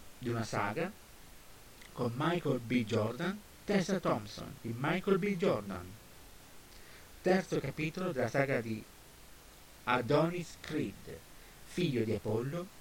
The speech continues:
rivale e poi amico di Rocky Balboa. Stallone stavolta è solo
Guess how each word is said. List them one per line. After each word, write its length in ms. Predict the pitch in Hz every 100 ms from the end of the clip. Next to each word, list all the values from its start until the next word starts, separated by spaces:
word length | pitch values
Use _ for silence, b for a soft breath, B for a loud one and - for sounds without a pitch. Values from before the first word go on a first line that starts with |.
| - -
rivale 560 | 123 113 113 120 135 170
e 120 | 113 -
poi 200 | 160 156
amico 360 | 135 139 - 170
di 180 | 113 107
Rocky 360 | 143 160 170
Balboa. 640 | 165 165 156 - - 85 - - - B B B B B
Stallone 480 | - - 180 170 120
stavolta 420 | 117 139 110 104
è 40 | 127
solo 380 | 175 180 185